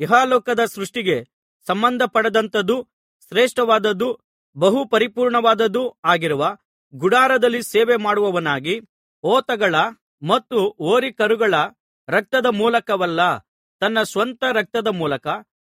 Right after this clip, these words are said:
ಒಂದೇ ಸಾರಿ ಎಲ್ಲರಿಗೋಸ್ಕರ ಪರಿಶುದ್ಧ ಸ್ಥಳದೊಳಗೆ ಪ್ರವೇಶಿಸಿ ನಿತ್ಯ ವಿಮೋಚನೆಯನ್ನು ಸಾಧಿಸಿದನು. ಹೋತ ಹೋರಿಗಳ ರಕ್ತವು ಅಶುದ್ಧವಾದವರ ಮೇಲೆ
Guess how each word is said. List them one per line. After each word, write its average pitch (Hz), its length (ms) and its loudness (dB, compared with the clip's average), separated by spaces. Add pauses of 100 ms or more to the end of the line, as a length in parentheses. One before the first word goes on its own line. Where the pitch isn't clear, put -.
(140)
ಒಂದೇ 214 320 0
ಸಾರಿ 226 340 2
ಎಲ್ಲರಿಗೋಸ್ಕರ 202 960 0
ಪರಿಶುದ್ಧ 196 600 -4
ಸ್ಥಳದೊಳಗೆ 214 1080 0
ಪ್ರವೇಶಿಸಿ 208 680 -4 (440)
ನಿತ್ಯ 233 300 0
ವಿಮೋಚನೆಯನ್ನು 220 800 -2
ಸಾಧಿಸಿದನು. 175 760 -4 (560)
ಹೋತ 233 260 0
ಹೋರಿಗಳ 220 580 2
ರಕ್ತವು 175 580 -2 (360)
ಅಶುದ್ಧವಾದವರ 226 880 2
ಮೇಲೆ 165 520 -2